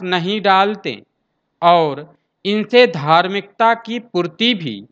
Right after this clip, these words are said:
नहीं होती। जेम्स के फलवादी सिद्धांत के आधार पर सीमित ईश्वर को स्वीकार किया जाता है।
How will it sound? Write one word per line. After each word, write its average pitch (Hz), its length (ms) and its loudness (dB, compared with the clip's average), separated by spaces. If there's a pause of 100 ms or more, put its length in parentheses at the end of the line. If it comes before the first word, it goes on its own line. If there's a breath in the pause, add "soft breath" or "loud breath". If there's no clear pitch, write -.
(260)
नहीं 202 520 -2
होती। 226 400 -4 (880)
जेम्स 220 360 2 (140)
के 240 240 2
फलवादी 185 800 0
सिद्धांत 185 760 -2 (100)
के 220 160 0 (140)
आधार 143 600 0
पर 104 280 -12
सीमित - 1160 -6 (120)
ईश्वर 208 460 0
को 190 240 -4 (500)
स्वीकार 208 640 2
किया 202 420 2
जाता 180 480 0
है। 135 220 -10